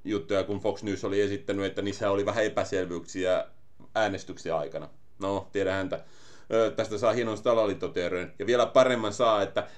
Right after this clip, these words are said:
esimerkiksi sen osakkeenomistaja, joka omisti enemmän näistä yrityksistä, oliko se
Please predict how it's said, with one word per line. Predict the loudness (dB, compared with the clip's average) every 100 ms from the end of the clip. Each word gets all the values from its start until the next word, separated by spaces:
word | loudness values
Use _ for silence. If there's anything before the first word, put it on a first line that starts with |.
| -8
esimerkiksi | -6 -2 -2 -2 -2
sen | 0 0 -2 -10 -16 -2
osakkeenomistaja, | 0 2 2 2 0 0 -2 -2 0
joka | 2 2
omisti | 0 -2 0 0
enemmän | 2 0 -2 0
näistä | -2 0 0
yrityksistä, | 0 -2 -4 -8 -8 -6 -2
oliko | -2 -2
se | -4